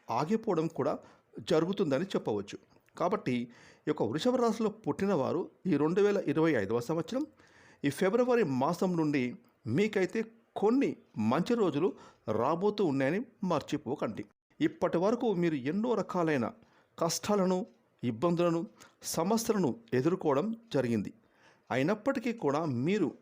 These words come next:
ఒక చిరునవ్వుతో, మీకున్న ఓర్పుతో, అలాగే మీకుండేటటువంటి సహనంతో మీరు మాత్రం ముందుకు సాగుతూ వచ్చారు. అలాగే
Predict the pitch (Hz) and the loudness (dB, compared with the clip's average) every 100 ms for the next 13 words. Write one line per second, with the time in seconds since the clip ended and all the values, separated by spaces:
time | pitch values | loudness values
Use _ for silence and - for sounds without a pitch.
0 | - 127 - - 131 156 127 180 240 160 | -6 -4 -6 -4 -2 0 0 0 0 0
1 | 143 - - - 104 139 247 269 247 233 | -2 -8 -18 -8 -2 2 2 2 2 2
2 | 143 - - _ _ - 110 202 233 190 | 0 -6 -20 _ _ -6 0 2 2 -2
3 | 175 147 - - - - 123 135 127 127 | 0 -2 -2 -10 -20 -4 0 0 0 -2
4 | 131 92 _ _ - 156 214 - 208 226 | -2 -6 _ _ -4 0 0 0 0 0
5 | 247 220 202 165 160 170 - - _ _ | 0 0 0 0 0 0 -2 -8 _ _
6 | - - - 214 214 202 135 120 - _ | -12 -8 -2 2 2 2 0 0 -6 _
7 | _ 107 117 196 254 185 143 175 208 143 | _ -4 0 0 2 0 0 0 0 0
8 | 147 196 196 135 - - - - 139 98 | 0 0 -2 -4 -6 -16 -8 -4 -2 -2
9 | - 165 113 - 104 - _ _ - 175 | -2 -2 -2 -4 -6 -8 _ _ -2 0
10 | 208 151 139 | 0 0 -2